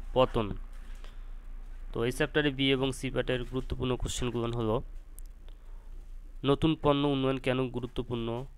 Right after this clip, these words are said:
নতুন পণ্য উন্নয়নের পদক্ষেপগুলো কি কি? নতুন পণ্যের ব্যর্থতার কারণগুলো কি কি?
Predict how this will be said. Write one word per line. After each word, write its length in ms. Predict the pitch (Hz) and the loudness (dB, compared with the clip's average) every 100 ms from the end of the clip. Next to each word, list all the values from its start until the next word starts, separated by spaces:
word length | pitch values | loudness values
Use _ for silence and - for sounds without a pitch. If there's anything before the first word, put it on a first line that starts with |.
| - - | -12 -2
নতুন 320 | 127 131 139 | 0 0 2
পণ্য 220 | 135 135 | 2 2
উন্নয়নের 420 | 131 127 127 131 127 | 2 2 2 0 0
পদক্ষেপগুলো 640 | 123 117 127 135 120 123 123 | 0 0 0 -4 -2 -4 -4
কি 180 | 120 | -6
কি? 280 | 113 113 101 - - - - - | -6 -6 -6 -10 -14 -16 -16 -12
নতুন 360 | 120 127 123 139 | -4 -4 -2 -2
পণ্যের 320 | 131 131 127 | -2 -2 -2
ব্যর্থতার 540 | 123 117 - 131 127 117 | 0 -2 0 -2 -2 0
কারণগুলো 540 | 113 117 120 120 120 | -2 -2 -2 -2 -4
কি 180 | - 113 | -4 -10
কি? 280 | - 110 | -4 -4